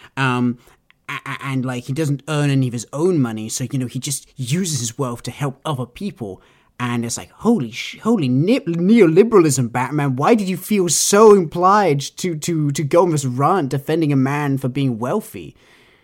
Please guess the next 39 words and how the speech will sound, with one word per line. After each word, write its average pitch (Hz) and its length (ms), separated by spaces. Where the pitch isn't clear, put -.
Uh, 127 360
that 139 260
was, 147 260
that 156 140
was 147 160
super 226 400
weird. 143 480
But 151 200
then 175 340
he 135 160
does 135 200
this 127 180
line, 117 400
"Priests 202 540
are 113 180
always 135 420
easy 123 260
to 110 60
blame. 104 540
They 120 80
make 127 200
convenient 120 640
scapegoats. - 840
After 143 460
all, 101 240
anyone 143 420
with 110 120
strong 131 420
faith - 420
different 143 340
from 123 120
your 110 160
own 110 300
must - 220
either 143 260
be 123 140
a 110 80
crazy 131 540
zealot 110 500